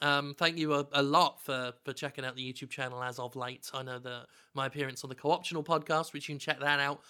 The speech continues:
Um, go check out Jenna Baines. I, f-, I forget exactly where it's hosted now. Um,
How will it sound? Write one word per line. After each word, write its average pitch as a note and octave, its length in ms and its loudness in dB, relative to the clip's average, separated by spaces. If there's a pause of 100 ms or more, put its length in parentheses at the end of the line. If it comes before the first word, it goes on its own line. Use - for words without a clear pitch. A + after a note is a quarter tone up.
(260)
Um, C3 520 4 (540)
go C#3 160 0
check C#3 220 -4
out B2+ 140 0
Jenna C3+ 240 -4
Baines. C3+ 500 -2
I, C#3 80 -2
f-, C#3+ 140 -4
I C#3 80 -4
forget C#3+ 400 -2 (140)
exactly C3 360 -6
where B2+ 140 -4
it's B2 140 -12
hosted B2+ 400 -10
now. A#2+ 240 -12 (420)
Um, B2 540 -2